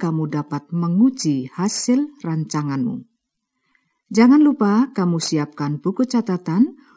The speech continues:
untuk mencatat hal-hal penting dan belum jelas, serta mengerjakan soal-soal yang ada dalam lembar kerja siswa. Oh ya, jangan lupa siapkan sendok makan yang sudah dibagikan guru kalian.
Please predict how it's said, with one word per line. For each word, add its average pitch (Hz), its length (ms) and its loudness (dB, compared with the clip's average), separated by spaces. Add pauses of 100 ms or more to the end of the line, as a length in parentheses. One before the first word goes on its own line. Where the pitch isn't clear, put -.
(120)
untuk 254 480 4
mencatat 156 640 0
hal-hal 254 640 -2
penting 220 640 4
dan 156 320 -4
belum 147 240 -2
jelas, 165 560 -4 (320)
serta 226 480 0
mengerjakan 160 800 0
soal-soal 220 880 -2
yang 175 320 -2
ada 143 240 -6
dalam 139 480 -8
lembar 226 480 0
kerja 156 400 -6
siswa. 127 640 -8 (840)
Oh 196 80 2
ya, 131 200 0 (320)
jangan 208 360 4
lupa 202 360 2 (240)
siapkan 175 720 0
sendok 285 400 0
makan 226 640 2
yang 160 280 -2
sudah 240 400 -2
dibagikan 156 640 -2
guru 185 280 0
kalian. 220 520 2